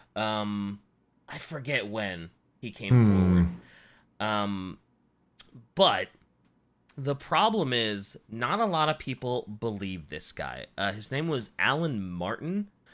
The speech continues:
Speaker 1: Um,
Speaker 2: Yeah, I don't think I believe him either. This, this reminds me of the issue we had with the, the lady in the Sauter
Speaker 1: Mm-hmm.
Speaker 2: family.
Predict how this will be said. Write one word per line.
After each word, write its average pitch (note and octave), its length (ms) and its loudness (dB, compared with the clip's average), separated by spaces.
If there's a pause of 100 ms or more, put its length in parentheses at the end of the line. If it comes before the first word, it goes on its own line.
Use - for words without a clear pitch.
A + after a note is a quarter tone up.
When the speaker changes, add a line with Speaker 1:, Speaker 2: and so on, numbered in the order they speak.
(460)
Speaker 1:
Um, A2+ 160 4
Speaker 2:
Yeah, G2+ 240 10
I G#2 80 10
don't A2+ 200 6
think A#2 180 6
I A2 80 8
believe G#2 340 6
him G2 180 2
either. F#2+ 360 6
This, F2+ 240 2
this A2 240 2
reminds G2+ 420 4
me G2 120 4
of E2+ 180 0
the F#2+ 180 4
issue F#2 280 0
we F#2 100 2
had F#2 200 4
with F2 200 2
the, E2 160 0
the E2 140 0
lady F#2 420 4
in F2+ 100 4
the D2+ 400 0
Sauter F#2 360 2
Speaker 1:
Mm-hmm. A#2+ 100 -2
Speaker 2:
family. A#2+ 420 6